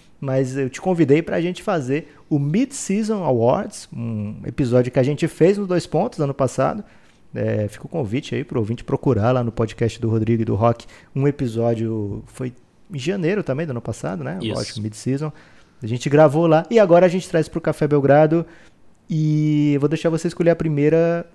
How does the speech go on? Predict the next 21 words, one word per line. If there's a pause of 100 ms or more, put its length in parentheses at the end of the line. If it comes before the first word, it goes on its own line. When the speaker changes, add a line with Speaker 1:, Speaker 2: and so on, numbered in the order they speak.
Speaker 1:
Sim,
o
Mid-Season
Awards
é
muito
simples,
né?
A
gente
vai
falar
os
prêmios (380)
da
temporada
da
N
B
A, (240)
de